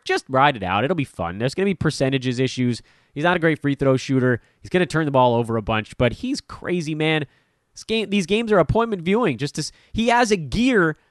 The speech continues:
that most guys don't, and then they put it in that giant frame. I mean, a little pudgy, honestly. Cavaliers, we've talked about ad nauseum. Washington, just keep an eye on the minutes.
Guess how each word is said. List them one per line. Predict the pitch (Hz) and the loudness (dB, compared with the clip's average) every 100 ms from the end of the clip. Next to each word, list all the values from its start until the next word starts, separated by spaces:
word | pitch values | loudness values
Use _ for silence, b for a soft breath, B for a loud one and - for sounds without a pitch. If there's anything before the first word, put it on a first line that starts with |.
| - | -4
that | 143 | 0
most | 160 233 - | 4 4 4
guys | 214 185 120 | -2 -2 -2
don't, | 113 208 196 160 | 4 6 6 2
and | 180 165 | -4 -4
then | 175 | -2
they | 160 | 2
put | - - 269 | 4 4 2
it | 196 | -2
in | 175 | -2
that | 147 139 107 110 | -4 -6 -10 -12
giant | 113 123 294 320 349 190 | -8 -2 0 0 0 -4
frame. | - - 240 233 156 90 - _ _ _ _ _ _ _ _ _ _ _ _ _ _ _ _ _ _ _ _ _ - | -6 -4 -2 0 -2 -4 -14 _ _ _ _ _ _ _ _ _ _ _ _ _ _ _ _ _ _ _ _ _ -4
I | |
mean, | 185 143 | 0 0
a | |
little | 190 262 | -2 -2
pudgy, | - 247 285 104 | 0 0 -2 -4
honestly. | 120 180 - 82 82 113 _ _ _ _ _ _ _ _ _ _ _ _ _ _ _ _ _ | 0 0 -2 -8 -12 -12 _ _ _ _ _ _ _ _ _ _ _ _ _ _ _ _ _
Cavaliers, | 160 180 180 185 | 0 2 4 2
we've | 160 | 2
talked | 151 160 147 | 2 0 2
about | 147 143 | 2 2
ad | 131 | 2
nauseum. | 123 127 139 131 139 | 2 2 2 0 0
Washington, | 131 185 208 208 190 202 190 | 4 6 6 0 -2 -2 -2
just | 170 | -6
keep | - 185 | -4 -4
an | 165 | -2
eye | 160 | 0
on | 160 | -2
the | 131 | -2
minutes. | 147 175 165 - | 0 0 0 -6